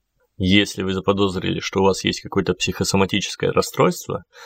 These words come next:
но это когда от внутренних переживаний вылезают какие-нибудь неиллюзорные физические болячки,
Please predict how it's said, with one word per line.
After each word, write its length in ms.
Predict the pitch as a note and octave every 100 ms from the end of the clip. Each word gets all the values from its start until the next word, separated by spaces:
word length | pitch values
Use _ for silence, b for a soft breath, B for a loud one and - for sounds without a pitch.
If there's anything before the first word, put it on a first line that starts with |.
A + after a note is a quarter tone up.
| B B _ -
но 120 | G#2+
это 120 | F#2
когда 320 | F#2+ F#2+ G2
от 120 | F2+
внутренних 460 | - G#2 - F#2+ F2+
переживаний 560 | G2 G2 F2+ A2 D#3+ G2+
вылезают 400 | F#2+ F2+ F#2+ F2+
какие-нибудь 400 | - F#2+ F2+ G2
неиллюзорные 680 | G2 G2 G2 G2+ G2+ F#2 F#2 - -
физические 480 | F#2+ G2+ - - F2+
болячки, 480 | F#2+ F#2+ F2+ -